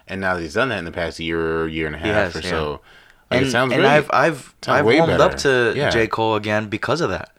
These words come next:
Speaker 1: Yeah. Sounds way better.
Speaker 2: He
Speaker 1: Just
Speaker 2: sounds
Speaker 1: on
Speaker 2: really
Speaker 1: other
Speaker 2: good on
Speaker 1: people's
Speaker 2: these other beats,
Speaker 1: production.
Speaker 2: yeah.
Speaker 1: Not that he's, like, a bad producer.
Speaker 2: No,
Speaker 1: It's
Speaker 2: not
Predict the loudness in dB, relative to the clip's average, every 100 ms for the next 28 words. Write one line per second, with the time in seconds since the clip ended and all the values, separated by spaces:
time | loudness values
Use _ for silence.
0 | _ -4 -2 -4 -10 _ _ -4 0 0
1 | 2 2 2 0 0 -2 0 2 2 4
2 | 4 4 2 0 0 0 0 -2 -2 -2
3 | -2 -2 0 0 -4 -6 -6 -4 -4 -4
4 | -2 -2 -6 -8 -4 -2 2 2 2